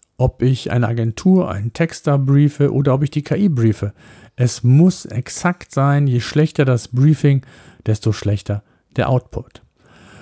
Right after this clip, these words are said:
Und jetzt möchte ich mit euch die Fragestellung bearbeiten, warum K I oder A-I-Slope gefährlich für dein Unternehmen sein kann.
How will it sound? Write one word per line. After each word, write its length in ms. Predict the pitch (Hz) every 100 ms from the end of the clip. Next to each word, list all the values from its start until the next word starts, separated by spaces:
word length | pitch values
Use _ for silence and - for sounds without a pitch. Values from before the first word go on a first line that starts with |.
| -
Und 100 | 139
jetzt 140 | 160
möchte 200 | 214 220
ich 120 | 202 - _ _ _
mit 140 | 139 143
euch 180 | 143 165
die 160 | 147
Fragestellung 1080 | - - 110 143 175 165 - - 147 151 143
bearbeiten, 1000 | - 101 127 147 143 139 135 135 - 135
warum 420 | 127 120 139 185 185
K 220 | - -
I 240 | 175 190
oder 180 | 185 135
A-I-Slope 840 | 117 110 135 170 - 147 143 143 - _ _ _
gefährlich 720 | 139 - - 175 196 175 147
für 160 | - 135
dein 160 | 135
Unternehmen 600 | 123 127 123 120 135 117
sein 240 | 104 107 98
kann. 220 | - 101